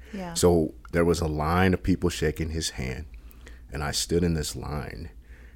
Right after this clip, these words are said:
Speaker 2: And as the closer that I got to him, I felt like I was a child.
Speaker 1: Yeah.
Speaker 2: Like, literally beginning to, like, shake and shiver.
Speaker 1: Aw,
Speaker 2: And I,
Speaker 1: yeah.
Speaker 2: the closer that I got, the worse it got. The closer that I got, the worse it got.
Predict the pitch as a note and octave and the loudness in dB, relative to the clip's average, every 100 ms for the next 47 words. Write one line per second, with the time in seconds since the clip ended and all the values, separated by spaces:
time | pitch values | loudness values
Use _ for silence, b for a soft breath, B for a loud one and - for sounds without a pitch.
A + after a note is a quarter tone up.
0 | b D2 D2 D2 A1+ - - - F2 - | b -4 -2 -4 -6 -8 -4 2 2 4
1 | E2+ D#2+ C#2+ C2 D#2+ D2+ - F#2 F#2 F#2 | 2 2 0 -2 -4 -6 -4 0 2 0
2 | F#2 - b b b D#2 - - E2 D2 | -2 -8 b b b -4 -2 0 0 0
3 | - D2+ C#2+ C#2+ D2+ D2 - - C#2 - | -6 -6 -4 -4 -4 -6 -6 -4 -4 -6
4 | - - - - - G#3 G3 F3+ - C#2+ | -8 -14 -18 -16 -10 -8 -8 -4 -4 -4
5 | - D#2+ F2 F2 F2 E2+ D#2 C#2+ - - | -6 0 2 4 4 2 0 -6 -12 -14
6 | - E2 F2 E2+ D#2+ D2 - D2 D#2 D2 | -6 -2 0 0 0 -4 -6 -6 -8 -12
7 | - - - - - - E2+ D#2+ - D2+ | -12 -10 -8 -8 -8 -4 -2 -2 -4 -8
8 | C#2+ B3+ E2+ D#2+ G#3 A3 A3 - E2 D#2+ | -6 -2 0 0 -2 -2 -4 -4 -2 0
9 | E2 G#3 G3+ G2 G2 A2 G2 F2+ D#2+ F2 | 0 0 4 6 8 10 10 8 6 4
10 | F2 E2+ - - D#2+ D2 E2 - D2 - | 4 4 0 0 0 0 0 -2 -4 -6
11 | G1+ - - - F2 F2 - E2+ D2+ C#2+ | -10 -10 -10 0 2 2 2 0 0 0
12 | D2+ D2 D2+ C#2 D2+ - - - - | 0 0 -2 0 -2 -2 -8 -8 -10